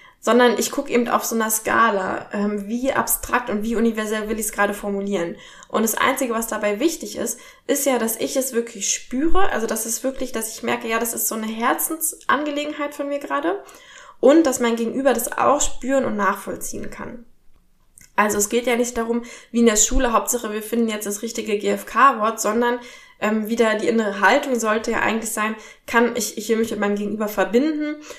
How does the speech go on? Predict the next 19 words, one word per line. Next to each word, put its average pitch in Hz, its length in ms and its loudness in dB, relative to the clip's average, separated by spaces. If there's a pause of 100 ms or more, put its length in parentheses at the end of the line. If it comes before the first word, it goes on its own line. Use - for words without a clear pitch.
(200)
und 247 280 6
ich 226 200 -2
will 233 200 6
wirklich 233 320 2
wissen, 220 340 -2
worum 226 180 2
es 226 140 2
mir 214 80 -2
hier 202 160 -2
gerade 190 300 -2
geht 185 480 -8
und 202 180 0
eben 202 200 0 (280)
möglichst 226 460 2
unabhängig 190 600 2
sein 175 240 -4
von 190 200 -6
konkreten 190 400 -10
Strategien. - 640 -12